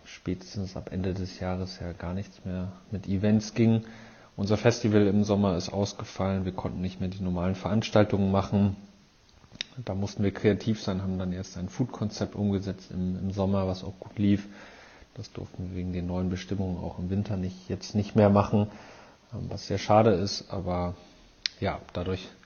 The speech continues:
wird man dann kreativ, guckt links und rechts, lernt neue Kontakte kennen, ähm, habe viel im Immobilienbereich dann gemacht, in der Beratung, habe den Online-Shop mit meinem Bruder weiter, äh, forciert,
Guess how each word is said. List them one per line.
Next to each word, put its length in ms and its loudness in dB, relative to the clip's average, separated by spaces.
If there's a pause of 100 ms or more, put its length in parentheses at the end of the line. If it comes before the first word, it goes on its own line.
(420)
wird 140 0
man 120 4
dann 200 4
kreativ, 480 4
guckt 240 -10
links 240 2
und 80 -4
rechts, 400 -2
lernt 260 -4
neue 200 -2
Kontakte 540 -8
kennen, 480 -6
ähm, 380 -10
habe 260 -10
viel 240 -2
im 100 2
Immobilienbereich 800 4
dann 220 -4
gemacht, 340 -8
in 120 -6
der 80 -4
Beratung, 640 0 (640)
habe 160 -14
den 120 4
Online-Shop 460 6
mit 100 0
meinem 180 2
Bruder 340 8
weiter, 480 6 (600)
äh, 380 -4
forciert, 680 6